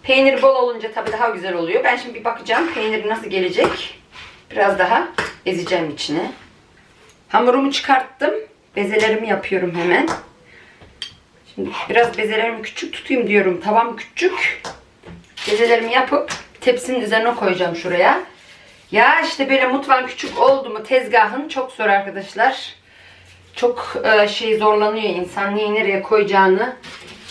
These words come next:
bilemiyor. Benim gözlemelerim bugün küçük küçük olacak. Hamurlarımı hazırladım. Bakın bunlar, şu büyük olanlar yağlı gözleme olacak. Onları katlaya katlaya yapacağım. Onun için onun hamurunu büyük açmam lazım.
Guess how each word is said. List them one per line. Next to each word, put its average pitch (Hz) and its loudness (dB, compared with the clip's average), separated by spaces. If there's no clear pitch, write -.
bilemiyor. 185 2
Benim 214 -4
gözlemelerim 202 2
bugün 233 -6
küçük - -8
küçük - -6
olacak. 143 2
Hamurlarımı 220 2
hazırladım. 175 0
Bakın 170 -10
bunlar, 233 4
şu - -16
büyük 285 4
olanlar 190 4
yağlı 185 0
gözleme 131 0
olacak. 113 -8
Onları 160 0
katlaya 208 2
katlaya 156 -2
yapacağım. 247 0
Onun 208 -2
için 196 -2
onun 208 2
hamurunu 190 2
büyük 208 0
açmam 151 0
lazım. 139 2